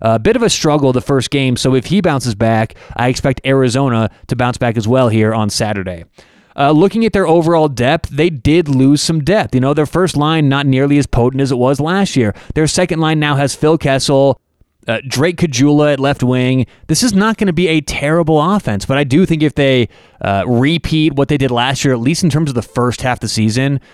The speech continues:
they're going to have to find it on defense. Now, I, I, I do wanna say this, this just popped in my head. For some reason, when I did my N H L preview,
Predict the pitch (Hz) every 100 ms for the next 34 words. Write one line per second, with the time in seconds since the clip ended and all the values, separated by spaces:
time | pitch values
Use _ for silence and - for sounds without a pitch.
0 | _ _ - 110 117 117 120 123 123 110
1 | 117 117 - 110 117 113 107 101 101 101
2 | 92 87 - - - 131 127 - 123 120
3 | 113 113 113 117 113 107 113 - 113 -
4 | - 110 117 104 98 98 104 110 _ _
5 | - 135 - 220 170 101 107 85 90 113
6 | 127 135 135 117 120 123 123 117 107 107
7 | 131 135